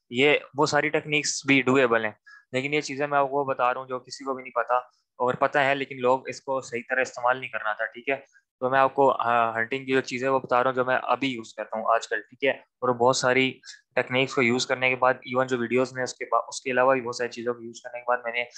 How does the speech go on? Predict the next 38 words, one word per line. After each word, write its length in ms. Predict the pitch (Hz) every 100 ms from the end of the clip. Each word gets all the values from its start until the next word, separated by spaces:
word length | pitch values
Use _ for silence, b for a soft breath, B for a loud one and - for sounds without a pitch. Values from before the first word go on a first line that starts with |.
| B B B
ये 120 | 120 123
एनालाइज 400 | 123 120 123 -
किया 140 | 131
कि 220 | 120 113
ये 60 | 127
जो 120 | 127
है 140 | 110
ना, 60 | 117
ये, 220 | 117 123
ये, 500 | 127 113 120 - 127
ये 60 | 139
वाली 200 | 139 127
जो 100 | 127
पर्टिकुलर 440 | 120 - 123 123
चीज़ें 280 | 117 113 127
हैं, 80 | 120
ज़्यादा 260 | 110 107
इफेक्टिव 380 | 113 110 - 107
हैं, 100 | 98 _ _ _ B B B _ _
ठीक 140 | 117 135
है? 220 | 127 - B B B B -
अ, 40 | 110 110 110 98 -
आवाज़ 400 | 113 123 139 -
में, 260 | 143 139 135
आवाज़ 320 | 117 120 135
आ 60 | 151
रही 160 | 170
है? 160 | 151 _ _ _ _ _ _ _ _ _ _ _ _ _ _ _ _ _ 120
ये 240 | 117 117
एक 360 | 113 117 110 107
भाई 160 | 104
कह 160 | 113 120
रहे 100 | 120
हैं 80 | 117
आवाज़ 260 | 110 113
नहीं 100 | 117
आ 100 | 107
रही। 140 | 101